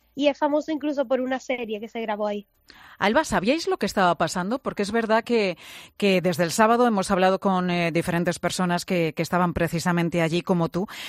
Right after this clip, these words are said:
Speaker 2: y dicen que había muchísima confusión porque había muchísimo ruido, bueno,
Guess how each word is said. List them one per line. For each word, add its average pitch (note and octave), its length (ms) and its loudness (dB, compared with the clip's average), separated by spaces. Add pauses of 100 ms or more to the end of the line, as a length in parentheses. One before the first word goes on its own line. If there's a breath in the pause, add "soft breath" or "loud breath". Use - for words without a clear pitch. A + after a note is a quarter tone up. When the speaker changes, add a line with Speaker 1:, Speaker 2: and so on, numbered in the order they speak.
(100)
Speaker 2:
y - 40 -4
dicen A#3 220 2
que B3+ 80 2
había A#3 180 4
muchísima A3 480 0
confusión G3 480 0
porque G3 220 0
había F#3+ 320 2
muchísimo F#3 520 0
ruido, F#3+ 360 2
bueno, D#3 280 -6